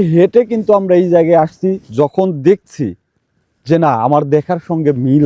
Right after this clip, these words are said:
আছে, তখন কিন্তু আপনাদেরকে লাইভে নিয়ে চলে আসলাম। তো আমরা সামনের দিকে আগাবো,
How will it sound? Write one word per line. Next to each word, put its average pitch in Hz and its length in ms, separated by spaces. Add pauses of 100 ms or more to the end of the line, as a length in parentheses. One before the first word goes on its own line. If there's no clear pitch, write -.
(120)
আছে, 123 200 (500)
তখন 147 220
কিন্তু 170 320
আপনাদেরকে 127 500 (360)
লাইভে 139 380
নিয়ে 117 260
চলে 90 180
আসলাম। 87 340 (680)
তো 160 60
আমরা 175 220
সামনের 196 460
দিকে 214 160
আগাবো, 170 400